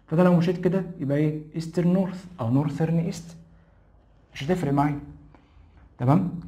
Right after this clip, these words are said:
طيب فالديسبيسمنت بكام؟ هتساوي الهايبوتنس، هتساوي سكوير روت ار سكوير بلس ار سكوير، هتساوي سكوير روت تو سكوير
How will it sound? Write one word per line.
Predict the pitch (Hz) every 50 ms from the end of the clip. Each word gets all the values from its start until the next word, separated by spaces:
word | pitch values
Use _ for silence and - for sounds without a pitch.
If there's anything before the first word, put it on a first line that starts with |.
| - - - - -
طيب | - 135 123 127 123
فالديسبيسمنت | - 151 143 147 151 - 180 214 208 - 196 - -
بكام؟ | 120 - - 165 160
هتساوي | 143 135 123 - - 160 156 160 160 160 147 143
الهايبوتنس، | 127 120 123 127 123 143 156 151 185 220 220 - - - - - - - _ _ - _ _ _ _ _ _ _ _ _ _ _ _ - -
هتساوي | 123 - - 143 143 139 135
سكوير | 135 135 - - 139 147 151 143
روت | 143 147 160 - - - - - - - - - _ _ _ - _ _ - -
ار | 143 143 143
سكوير | - - - 143 143 147 147 147 143 - - -
بلس | 131 123 113 - - -
ار | 135 135 139
سكوير، | - - - 135 143 165 175 170 175 - - - - - - - - - -
هتساوي | - - - 139 139 135
سكوير | 131 - - - 131 135
روت | 131 135 131 131 - - - - - _ _ _ - - _ _ _ _
تو | - 131
سكوير | 123 - - - 131 135 131